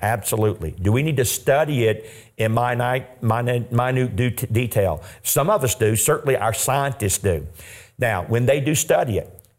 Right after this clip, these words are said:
because it is something that is dangerous, because it is something that is life-threatening, they need to make sure they've got on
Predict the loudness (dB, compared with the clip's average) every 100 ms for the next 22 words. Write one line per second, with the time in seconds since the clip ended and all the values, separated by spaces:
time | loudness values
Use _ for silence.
0 | _ -4 0 2 2 0 -2 0 0 0
1 | -2 -2 -2 0 2 2 0 0 0 0
2 | -4 -2 2 2 2 0 0 0 -2 -2
3 | -2 -2 0 2 2 0 0 0 2 2
4 | 2 -2 0 0 2 -2 -6 -8 -16 -20
5 | -20 -12 -2 0 2 0 0 0 -2 -2
6 | 2 2 4 2 2 2 2 0